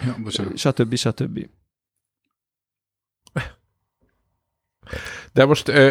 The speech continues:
Speaker 3: egyébként, ö, a War-,
Speaker 2: Tehát
Speaker 3: Warhawktól kérdezem, hogy, hogy, ö, hogy neked akkor az a problémád, hogy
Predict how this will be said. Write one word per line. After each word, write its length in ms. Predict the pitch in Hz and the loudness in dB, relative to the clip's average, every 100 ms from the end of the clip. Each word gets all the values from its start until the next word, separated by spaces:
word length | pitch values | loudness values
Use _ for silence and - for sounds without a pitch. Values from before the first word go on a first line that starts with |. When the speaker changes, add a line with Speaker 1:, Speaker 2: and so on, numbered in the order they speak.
| - | 6
Speaker 3:
egyébként, 580 | 139 143 - 143 139 | 4 4 2 0 2
ö, 440 | 143 135 135 135 135 - - | 4 4 4 2 0 -4 -10
a 120 | - 123 | -2 2
War-, 300 | 147 165 151 | 6 6 4
Speaker 2:
Tehát 180 | 143 | 4
Speaker 3:
Warhawktól 480 | 135 143 131 113 127 | 6 8 6 4 2
kérdezem, 520 | - 131 120 123 120 | 6 6 6 4 2
hogy, 320 | 117 123 117 - - | 4 2 2 -2 -6
hogy, 340 | 127 113 113 113 | 0 4 4 2
ö, 240 | 113 117 117 | 2 0 -2
hogy 380 | 139 127 117 117 | -4 0 0 0
neked 260 | - 127 151 | -2 2 4
akkor 400 | 135 - 127 117 _ _ _ _ | 2 4 4 4 _ _ _ _
az 180 | - 139 | 0 4
a 300 | 156 131 120 - | 6 4 2 0
problémád, 640 | 131 120 120 113 110 131 - - | 2 6 6 6 2 -2 -8 -14
hogy 500 | 120 113 107 - | -2 0 0 -2